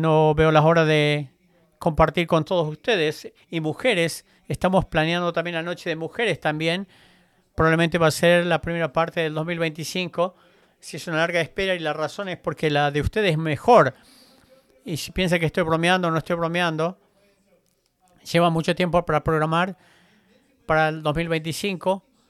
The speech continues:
Algo cambia en la sala. Es un poderoso encuentro y queremos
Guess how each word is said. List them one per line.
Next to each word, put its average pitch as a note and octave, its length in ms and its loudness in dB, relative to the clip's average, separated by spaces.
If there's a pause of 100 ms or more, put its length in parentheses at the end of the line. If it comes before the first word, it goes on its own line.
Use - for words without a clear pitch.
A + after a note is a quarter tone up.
(500)
Algo G#3+ 420 2
cambia G3+ 580 0
en D#3 320 -2
la D3+ 140 0
sala. C#3 680 -2
Es - 140 -12
un E3+ 100 -8
poderoso E3 400 -2
encuentro D#3+ 400 -8
y C#3+ 40 -10
queremos E3+ 500 -6